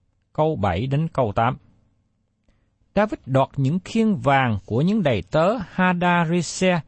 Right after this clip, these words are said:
rồi đem về Jerusalem. Từ Ti-bát và Cung, hai thành của Hadarezer, David đoạt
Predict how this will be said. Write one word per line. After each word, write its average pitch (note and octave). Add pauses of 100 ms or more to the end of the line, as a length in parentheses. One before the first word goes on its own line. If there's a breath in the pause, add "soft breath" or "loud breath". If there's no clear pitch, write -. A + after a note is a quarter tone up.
(380 soft breath)
rồi B2
đem F3
về B2+
Jerusalem. F#3 (640)
Từ C#3+ (140)
Ti-bát G#3+ (140)
và G#2+ (120)
Cung, G3+ (360)
hai G3
thành A2+
của A#2
Hadarezer, E3+ (340 soft breath)
David D3 (100)
đoạt G#2